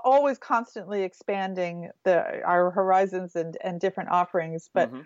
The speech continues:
Speaker 1: boy, in this marketplace, you can't, it's hard to keep up.
Speaker 2: Sure.
Speaker 1: So <laughs> right now it's just for smoking.
Speaker 2: Mm-hmm. Mm-hmm. Okay. So, um,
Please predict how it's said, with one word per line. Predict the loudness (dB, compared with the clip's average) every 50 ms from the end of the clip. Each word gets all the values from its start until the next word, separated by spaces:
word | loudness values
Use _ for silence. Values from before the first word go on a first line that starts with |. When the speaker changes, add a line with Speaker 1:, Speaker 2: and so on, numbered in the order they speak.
| -18 _ _ _ _ _ _ _ _
Speaker 1:
boy, | 4 6 6 8 6 6
in | 4 4
this | 2 0 0 0
marketplace, | 0 0 0 0 0 -4 -4 -2 -2 -2 -2 -6
you | -8 -12
can't, | -4 -2 -2 -2 -2 -4
it's | -6 -12 -4
hard | 0 0 0 2
to | 0
keep | -4 -4 -4 -2 -2
up. | -2 -4 -4 -10 -18 _
Speaker 2:
Sure. | -4 -4 -4 -4 0
Speaker 1:
So | _ 2 2 2 2
<laughs> | 0 -2 -8 -12 -14 -14 -4 -2 -2 -2 -2 _ -4 -4 -4 _ -2
right | 0 2 2 2 0
now | 0 0 0
it's | -2 -4 -6
just | _ -6 -6 -6 -6
for | -10 -10
smoking. | -12 -10 -10 -10 -10 -10 -10 -12 -12 -12
Speaker 2:
Mm-hmm. | -12 -12 -12 -12 -12 -12 -14 -14 _ _ _ _ _ _
Mm-hmm. | -18 -16 -14 -14 -16 -16 _ _ _ _ _ _ _ _ _
Okay. | -8 -6 -6 -8 -8 -10 _ _ _ _ _
So, | _ -2 0 0 0 -2 -2 0
um, | 0 0 0 -2